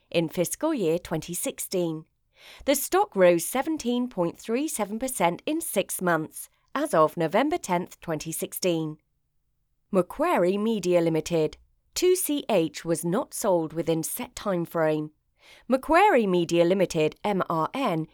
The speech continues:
is conducting its annual general meeting on November fifteenth, twenty sixteen. The group has confirmed that two C H was not sold within the time frame allowed by its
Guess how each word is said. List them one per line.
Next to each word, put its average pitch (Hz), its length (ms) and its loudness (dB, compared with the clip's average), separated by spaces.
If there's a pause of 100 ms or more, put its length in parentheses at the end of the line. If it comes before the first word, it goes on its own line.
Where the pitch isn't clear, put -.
is 208 160 2
conducting 175 600 0
its 160 240 0
annual 190 480 0
general 196 420 -2
meeting 165 500 -2
on 156 160 0
November 165 460 0
fifteenth, 185 720 -6
twenty 156 320 -4
sixteen. 170 680 -2 (500)
The 269 100 -2
group 359 280 2
has 330 160 -4
confirmed 165 580 0
that - 160 0
two 330 220 -2
C 277 280 -4
H 165 300 -2
was 165 160 -4
not 196 220 2
sold 170 320 0
within 160 260 -2
the 156 80 0
time 254 400 -4
frame 170 300 0
allowed 170 500 0
by 160 200 0
its 156 220 -2